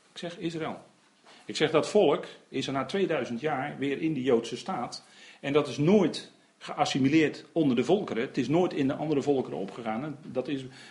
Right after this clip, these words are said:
dat zou bij ieder ander volk wel gebeuren als het verstrooid is." Dat is een wonder. Ja, nee, nou ja, goed, er wordt alles natuurlijk, eh,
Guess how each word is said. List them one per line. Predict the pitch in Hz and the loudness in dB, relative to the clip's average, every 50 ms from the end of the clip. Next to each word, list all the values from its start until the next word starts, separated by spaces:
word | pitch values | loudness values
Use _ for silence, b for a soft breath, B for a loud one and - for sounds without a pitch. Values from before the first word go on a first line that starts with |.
| B B | B B
dat | - 123 - | -6 -2 0
zou | 156 151 147 | 0 2 4
bij | 151 180 | 4 4
ieder | 165 185 170 151 143 | 4 4 4 2 2
ander | 170 196 202 175 131 | 2 2 0 2 2
volk | 117 123 110 104 110 | 4 4 4 4 4
wel | 147 196 233 226 | 2 0 0 0
gebeuren | - 208 185 190 185 175 160 - | 0 0 2 4 4 4 2 0
als | 131 147 139 | -2 -4 -4
het | 147 - | -4 -6
verstrooid | - 156 139 - 151 143 131 110 - | -6 -6 -4 0 0 2 2 0 -2
is." | 95 87 - | -6 -10 -12
Dat | - _ _ _ _ _ _ _ _ _ _ _ _ _ _ _ _ _ _ _ _ _ | -16 _ _ _ _ _ _ _ _ _ _ _ _ _ _ _ _ _ _ _ _ _
is | - | -20
een | 117 107 | -14 -8
wonder. | 113 131 170 170 147 - - - - _ _ _ _ _ _ _ _ _ - | -6 -4 -4 -4 -6 -10 -12 -18 -20 _ _ _ _ _ _ _ _ _ -14
Ja, | - 90 104 104 104 | -12 -10 -8 -8 -8
nee, | 107 98 101 104 101 | -8 -8 -8 -8 -10
nou | 90 87 104 | -10 -10 -12
ja, | 98 95 90 90 87 | -12 -12 -12 -14 -12
goed, | - 90 80 - | -12 -12 -12 -10
er | 76 | -10
wordt | 85 87 - | -12 -10 -10
alles | 92 90 90 85 - | -10 -10 -10 -12 -12
natuurlijk, | - - 87 - - - | -10 -12 -12 -10 -12 -12
eh, | 85 | -12